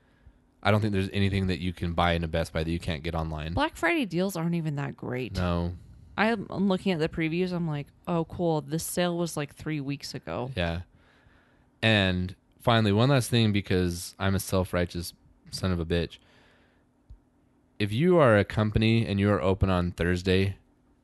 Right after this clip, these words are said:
Speaker 1: and you're, oh, have your doors open and you're selling shit on Thanksgiving,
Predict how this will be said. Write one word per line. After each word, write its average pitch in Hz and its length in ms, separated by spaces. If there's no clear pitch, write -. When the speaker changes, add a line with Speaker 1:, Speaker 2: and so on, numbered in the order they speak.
Speaker 1:
and 95 140
you're, 95 240
oh, 101 200
have 110 180
your 95 80
doors 95 340
open 95 180
and 92 80
you're 92 100
selling 92 320
shit 95 160
on 92 120
Thanksgiving, 87 540